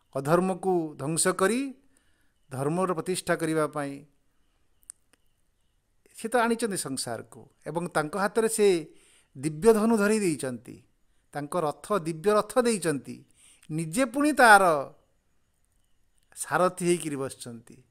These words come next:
ସିଏ କ'ଣ ଛାଡ଼ିଦେବେ? ସେ ଦେଖୁଛନ୍ତି ଯେ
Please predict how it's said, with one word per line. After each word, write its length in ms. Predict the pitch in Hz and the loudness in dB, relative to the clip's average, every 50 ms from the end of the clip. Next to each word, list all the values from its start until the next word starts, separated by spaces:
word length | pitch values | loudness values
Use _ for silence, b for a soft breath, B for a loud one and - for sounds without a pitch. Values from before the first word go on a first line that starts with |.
| _ _ _ _ _ _ _ - | _ _ _ _ _ _ _ -12
ସିଏ 120 | - 180 180 | -12 -10 -8
କ'ଣ 140 | - 214 220 | -6 -6 -6
ଛାଡ଼ିଦେବେ? 500 | 214 - 233 247 294 240 196 131 110 107 - _ _ _ _ _ _ _ _ _ _ _ _ _ _ _ - | -6 -6 -6 -6 -6 -6 -6 -8 -8 -12 -16 _ _ _ _ _ _ _ _ _ _ _ _ _ _ _ -16
ସେ 80 | - 160 | -14 -10
ଦେଖୁଛନ୍ତି 720 | 135 147 147 151 - 240 226 - 254 247 240 - 285 285 285 277 262 b b b b b b b b b b b | -8 -8 -8 -8 -8 -10 -8 -6 -6 -6 -6 -8 -8 -8 -8 -10 -12 b b b b b b b b b b b
ଯେ 240 | 156 160 202 214 | -10 -2 2 2